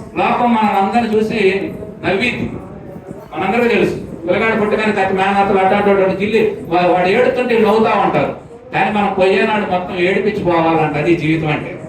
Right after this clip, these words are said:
అక్కడ చేరాలి. అడుగు ఏడవాలంటే ఎందుకు ఏడుస్తారు చెప్పండి? ప్రతి మనిషి హృదయానికి ఏం కావాలో నువ్వు అది అందించగలగాలి. అలా వాడు చెప్పినట్లు నడుచుకోగలగాలి. లోకాన్ని, లోకానికి మేలు చేసేవాడిగా మారాలి.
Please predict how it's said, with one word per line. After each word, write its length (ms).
అక్కడ 240
చేరాలి. 360
అడుగు 200
ఏడవాలంటే 600
ఎందుకు 160
ఏడుస్తారు 340
చెప్పండి? 420
ప్రతి 480
మనిషి 360
హృదయానికి 640
ఏం 180
కావాలో 480
నువ్వు 180
అది 120
అందించగలగాలి. 680
అలా 240
వాడు 460
చెప్పినట్లు 380
నడుచుకోగలగాలి. 760
లోకాన్ని, 640
లోకానికి 380
మేలు 140
చేసేవాడిగా 580
మారాలి. 500